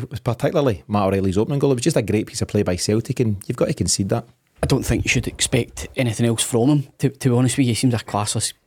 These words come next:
Speaker 2: kind of guy. Um, the way that he played against us under Levine and, and, and things like that, he, he was going all out to try and get Scott Brown sent off every single game. I, I, I, there was a few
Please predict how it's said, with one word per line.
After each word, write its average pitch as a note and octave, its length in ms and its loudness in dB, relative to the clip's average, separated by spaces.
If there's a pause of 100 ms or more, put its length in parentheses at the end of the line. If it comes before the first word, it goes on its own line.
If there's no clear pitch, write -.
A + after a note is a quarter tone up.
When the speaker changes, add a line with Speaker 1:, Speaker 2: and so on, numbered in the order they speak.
(200)
Speaker 2:
kind G#2 160 0
of G2+ 60 -2
guy. A#2 420 0 (120)
Um, G#2 260 0 (760)
the B2 80 0
way A#2 100 2
that A2+ 60 0
he - 80 -6
played B2 400 0 (160)
against A#2+ 360 0
us A#2 280 0
under A2+ 200 2
Levine A#2+ 460 4
and, B2 160 2
and, A2+ 140 -4
and A#2 180 0
things A#2 180 0
like G#2 220 0
that, A#2 100 0
he, A2 140 2 (140)
he A2+ 100 -2
was A#2 140 0
going A2 120 2
all A2 200 2
out A#2 100 -6
to - 80 -20
try G#2 140 -2
and G#2 100 0
get - 220 -8
Scott G2+ 220 -2
Brown G#2 140 2
sent G#2+ 220 0
off G#2+ 220 -2
every A2 340 0
single A2 320 0
game. A2+ 320 2
I, A2+ 60 0
I, G#2+ 400 -6
I, A2+ 60 -2
there G#2+ 180 -2
was G#2 100 -4
a G2+ 60 0
few A#2 320 2